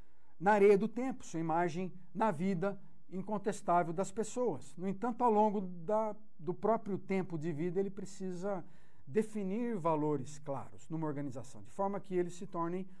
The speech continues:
uma cultura, uma maneira de agir, uma forma de comportamento. Então, estabelecer valores é fundamental na comunidade. Os líderes precisam desenvolver uma filosofia de ministério,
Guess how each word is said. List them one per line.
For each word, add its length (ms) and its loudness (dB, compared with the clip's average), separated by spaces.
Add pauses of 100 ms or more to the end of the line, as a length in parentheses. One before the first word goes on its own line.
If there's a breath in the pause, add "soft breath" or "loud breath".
uma 220 0
cultura, 800 -2 (420 soft breath)
uma 140 2
maneira 380 2
de 100 0
agir, 540 0 (360 soft breath)
uma 120 -4
forma 320 2
de 100 -4
comportamento. 800 -2
Então, 160 0
estabelecer 800 4 (240 loud breath)
valores 840 6
é 60 0
fundamental 880 2
na 140 0
comunidade. 840 0 (560 soft breath)
Os 140 -4
líderes 480 2
precisam 560 -2
desenvolver 720 2
uma 200 2
filosofia 680 0
de 100 -4
ministério, 800 2